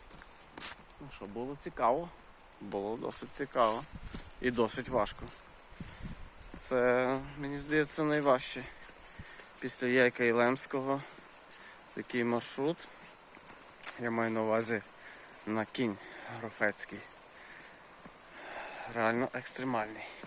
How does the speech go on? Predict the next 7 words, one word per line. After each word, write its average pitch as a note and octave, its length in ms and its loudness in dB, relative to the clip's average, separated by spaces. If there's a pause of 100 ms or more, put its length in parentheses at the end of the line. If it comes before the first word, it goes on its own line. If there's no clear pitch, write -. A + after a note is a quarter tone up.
(800)
І A2+ 80 4
важкий, C#3+ 800 2
і C3+ 240 0
часами A#2+ 540 0
було B2+ 540 0 (600)
навіть C3+ 240 0
страшнувато. - 580 -4